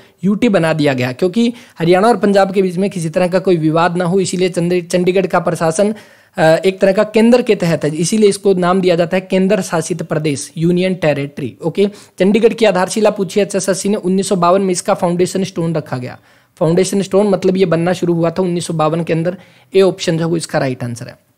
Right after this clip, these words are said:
नेक्स्ट देखो, the above sign represent, ये वाला साइन आपको किसको रिप्रेजेंट करता है? तो यहाँ पर आप देख रहे होगे राइट हेयर पिन बैंड। अच्छा, इसको याद कैसे रखोगे? हेयर पिन बैंड कैसे होता है? ऐसा सा हेयर पिन होता है ना,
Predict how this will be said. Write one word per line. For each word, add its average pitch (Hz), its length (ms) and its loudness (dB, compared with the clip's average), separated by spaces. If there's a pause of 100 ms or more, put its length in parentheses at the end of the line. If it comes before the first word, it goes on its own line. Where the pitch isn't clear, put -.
(540)
नेक्स्ट 165 240 0
देखो, 208 200 4
the 196 120 4 (100)
above 233 220 6
sign 202 280 2
represent, 160 440 0
ये 190 120 0
वाला 208 160 4
साइन 208 280 2
आपको 208 240 0
किसको 208 260 -4
रिप्रेजेंट 175 500 0
करता 139 280 -4
है? 135 60 -4
तो - 380 -6
यहाँ 175 120 4
पर 220 120 4
आप 208 80 4
देख 190 260 0
रहे 214 80 4
होगे 190 160 4
राइट 185 400 2
हेयर 190 320 2
पिन 196 260 -2
बैंड। 143 260 -2 (300)
अच्छा, 240 180 0
इसको 226 300 0
याद 208 220 4
कैसे 220 240 0
रखोगे? 208 300 0
हेयर 196 260 4
पिन 220 220 2
बैंड 196 220 2
कैसे 202 260 0
होता 196 140 -4
है? - 80 -8
ऐसा 185 220 0
सा 196 140 -2
हेयर 180 220 2
पिन 208 180 0
होता 190 200 -2
है 180 60 0
ना, 190 80 -6